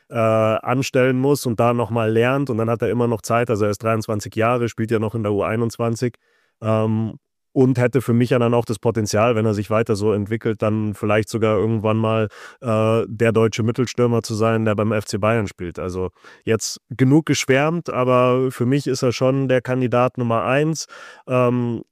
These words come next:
finanziell ist es so, dass er einen Vertrag bis achtundzwanzig hat bei Stuttgart, also schon noch relativ lange.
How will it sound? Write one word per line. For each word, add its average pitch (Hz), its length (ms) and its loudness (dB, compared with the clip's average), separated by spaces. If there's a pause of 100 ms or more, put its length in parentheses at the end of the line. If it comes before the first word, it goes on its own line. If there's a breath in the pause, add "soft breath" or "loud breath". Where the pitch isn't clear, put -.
(140)
finanziell 151 800 2
ist 139 160 0
es 127 100 -6
so, 135 140 2
dass 131 180 0
er 127 80 2
einen 123 200 0
Vertrag 127 400 -4
bis 107 120 -6
achtundzwanzig 135 720 -4
hat 147 160 -4
bei 135 100 -2
Stuttgart, 135 460 -2
also 113 180 0
schon 135 240 -2
noch 127 160 -2
relativ 120 440 -2
lange. 151 360 2